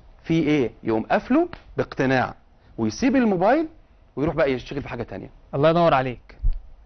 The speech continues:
Speaker 2: اهو ده، قول تاني بقى اللي انت قلته،
Speaker 1: تاني.
Speaker 2: اللي هو إيه؟ ندخل على جوجل
Speaker 1: ابنك او
Speaker 2: ونكتب ايه؟
Speaker 1: بنتك، او بنتك يا استاذ اللي اتصلت دلوقتي،
Speaker 2: آه.
Speaker 1: مهما تعملي هيحصل فيه شخصيه عدوانيه، يمسك التليفون بعد كده يكسره. الناس اللي بتقول لك: "التليفون انا بخاف اسيبه لابني لان الموبايل ممكن يتكسر"، ما انت غلط،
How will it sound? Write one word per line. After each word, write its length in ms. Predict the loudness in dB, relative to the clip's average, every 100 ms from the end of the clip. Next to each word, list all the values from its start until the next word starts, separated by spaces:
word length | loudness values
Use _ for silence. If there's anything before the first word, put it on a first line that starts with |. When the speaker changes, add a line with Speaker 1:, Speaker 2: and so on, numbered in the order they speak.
| -10
Speaker 2:
اهو 160 | -2 2
ده، 320 | 4 4 2 -2 0
قول 140 | 2
تاني 240 | 4 4
بقى 160 | 6 4
اللي 140 | 2
انت 160 | -2 2
قلته، 360 | 2 2 2 2
Speaker 1:
تاني. 100 | 2
Speaker 2:
اللي 180 | 4
هو 100 | 4
إيه؟ 200 | 2 0
ندخل 300 | -2 -4 0
على 180 | 2 2
جوجل 280 | 2 2 2
Speaker 1:
ابنك 160 | 0 0
او 60 |
Speaker 2:
ونكتب 140 | 0 2
ايه؟ 200 | 2 0
Speaker 1:
بنتك، 240 | -4 -12 _ _ _
او 100 | -6
بنتك 300 | -4 -4 -4
يا 60 | -8
استاذ 100 | -6
اللي 100 | -6
اتصلت 300 | -6 -6 -4
دلوقتي، 260 | -2 -2 -4
Speaker 2:
آه. 100 | -10 -20 _ -4
Speaker 1:
مهما 360 | 0 0 -2 -2
تعملي 420 | -2 -4 -6 -10 _ _ _ -20 -20 -20 -6
هيحصل 360 | -4 -4 -6
فيه 120 | -6 -10
شخصيه 260 | -6 -4
عدوانيه، 400 | -2 -2 -2 -4
يمسك 140 | -4 -6
التليفون 260 | -6 -4
بعد 100 | -4
كده 120 | -2
يكسره. 520 | -4 -6 -4 -2 -2 -6 -18 -10
الناس 140 | -10
اللي 60 | -6
بتقول 120 | -4
لك: 80 | -4
"التليفون 340 | -6 -6 -4
انا 100 | -4 -4
بخاف 120 | -6
اسيبه 200 | -4 -2
لابني 320 | 0 0 -2 -6 -18 -8
لان 200 | -2 0
الموبايل 320 | 0 0 0
ممكن 160 | -2 -4
يتكسر"، 420 | -4 -6 -6 -12 -10
ما 100 | -10 -6
انت 220 | -6 -4
غلط، 300 | -4 -4